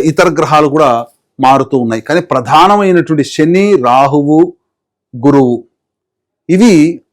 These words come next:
అనుకూలంగా లేని కారణాలు. కానీ ఒక్కసారి బాగా వర్షం వస్తుంది, ఒకసారి ఆగిపోయి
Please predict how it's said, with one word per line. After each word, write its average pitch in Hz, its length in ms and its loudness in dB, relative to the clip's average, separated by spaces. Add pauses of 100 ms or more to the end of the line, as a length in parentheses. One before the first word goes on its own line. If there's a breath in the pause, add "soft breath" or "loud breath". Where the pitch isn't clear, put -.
(100)
అనుకూలంగా 175 640 2
లేని 123 260 0
కారణాలు. 110 460 -8 (140)
కానీ 160 260 2
ఒక్కసారి 156 720 0 (960)
బాగా 180 440 2
వర్షం 170 380 -2
వస్తుంది, 160 320 -4
ఒకసారి 139 460 0
ఆగిపోయి 123 580 -2